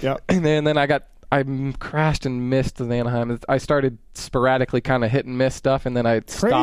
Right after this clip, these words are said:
Speaker 1: Crazy how that works, right?
Speaker 2: Yeah, and I, I, I, I guess it was the bike. I never was really comfortable. And then I, trying to switch up my whole program, um, Glen Helen I did on a four fifty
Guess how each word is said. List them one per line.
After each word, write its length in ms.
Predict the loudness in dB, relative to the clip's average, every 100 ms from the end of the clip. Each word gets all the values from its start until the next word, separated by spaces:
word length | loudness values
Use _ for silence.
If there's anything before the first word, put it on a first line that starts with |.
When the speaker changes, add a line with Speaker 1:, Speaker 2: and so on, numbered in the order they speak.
| 2
Speaker 1:
Crazy 100 | 2
how 160 | 2
that 200 | 0 0
works, 400 | 0 0 0 -2
right? 280 | 0 0 -2
Speaker 2:
Yeah, 380 | -4 -2 0 2
and 100 | 2
I, 120 | 0 0
I, 160 | -2 -4 -6 -20 -20 -20 -20 -20 -20 -20 -10
I, 140 | -4 -4 -2
I 120 | -4
guess 320 | -2 -2 -2 -2
it 40 |
was 100 | -6
the 80 | -6
bike. 260 | -2 -2 -2
I 60 |
never 200 | -6 -4
was 140 | -6 -4
really 220 | -4 -4
comfortable. 480 | -6 -10 -8 -6 -2
And 100 | -2
then 140 | 2
I, 140 | 2 0 -6 -20 -20 -20 -20 -20 -20 -18 -12
trying 240 | -4 -2
to 60 | -2
switch 320 | -4 -4 -2
up 100 | -2
my 80 | 0
whole 160 | 0 0
program, 420 | 0 0 0 0 -4 -20 -20 -20 -20 -20 _ _ _
um, 540 | 0 2 2 0 -4 -12 -4
Glen 180 | -2
Helen 320 | 2 0 0 0
I 80 |
did 240 | 2 2 2
on 120 | 0
a 40 | -2
four 180 | -2
fifty 380 | -2 -2 -4 -8